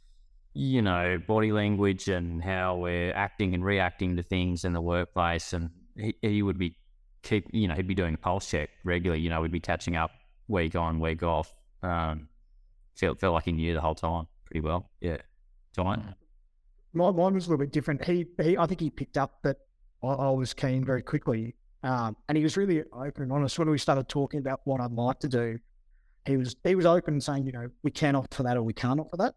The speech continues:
Speaker 2: And so that, and, and was like, you know,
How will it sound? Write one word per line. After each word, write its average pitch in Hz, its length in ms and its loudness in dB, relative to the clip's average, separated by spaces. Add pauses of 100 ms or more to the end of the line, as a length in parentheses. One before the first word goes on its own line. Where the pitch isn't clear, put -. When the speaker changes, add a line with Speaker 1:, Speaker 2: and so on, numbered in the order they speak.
Speaker 2:
And 131 180 -2
so 135 140 -2
that, 147 160 2 (240)
and, 147 120 2
and 151 320 2
was 147 280 0
like, 127 240 4 (300)
you 165 120 0
know, 123 180 -2